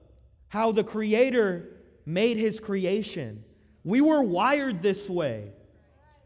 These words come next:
We were created this way. We were fashioned this way. And so the sooner we cut out all of the, the,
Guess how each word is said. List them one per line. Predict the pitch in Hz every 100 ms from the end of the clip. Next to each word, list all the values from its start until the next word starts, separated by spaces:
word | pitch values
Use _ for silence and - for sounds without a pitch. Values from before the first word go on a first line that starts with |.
| -
We | 190
were | 254 294
created | 294 269 262 269 302 277
this | 247 240
way. | 226
We | 175 233
were | 311 294
fashioned | 294 277 294 - 277 233
this | 214 -
way. | 196 151 110 110 - _ _ _ _ _ _ _ _ _ _ _ _ _ _ _ _ _ _ _ _ _ -
And | 208
so | 202 240
the | 214
sooner | 202 - 285 294 277
we | 247
cut | 247 262 277
out | 277 262
all | 208 240 285
of | 226
the, | 208 160 -
the, | 175 156